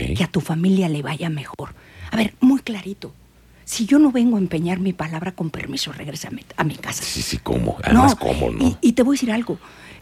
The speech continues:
Speaker 1: Eh, los resultados de una trayectoria. A ver, mi edad me deja que la gente pueda ver mi trayectoria. Tengo, eh, estoy acostumbrada y es, ha sido una trayectoria de resultados.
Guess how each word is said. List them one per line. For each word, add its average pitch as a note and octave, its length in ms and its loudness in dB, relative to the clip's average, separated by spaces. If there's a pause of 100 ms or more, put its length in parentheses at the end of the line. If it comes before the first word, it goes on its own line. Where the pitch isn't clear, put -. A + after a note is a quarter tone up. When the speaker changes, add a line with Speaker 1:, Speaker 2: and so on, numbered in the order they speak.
(240)
Speaker 1:
Eh, C4 200 4 (140)
los B3 220 6
resultados G#3+ 1000 0
de F#3+ 60 2
una F#3+ 260 2
trayectoria. E3 880 -4 (340)
A A3+ 80 -4
ver, B3 240 -2
mi C4+ 180 8
edad D4 300 6
me A#3 220 6
deja B3 460 0 (280)
que A#3 220 4
la A3+ 140 2
gente C4+ 260 2
pueda C4+ 280 4
ver B3 220 2
mi A3 140 4
trayectoria. G3 640 -2 (480)
Tengo, C4+ 460 6 (120)
eh, F#3+ 460 2 (100)
estoy - 560 2
acostumbrada G3 1080 0 (280)
y A#3 320 6 (800)
es, A#3+ 420 2
ha A3 100 0
sido A#3 280 4
una G#3+ 100 4
trayectoria F3 440 -2
de F#3+ 60 0
resultados. - 800 -10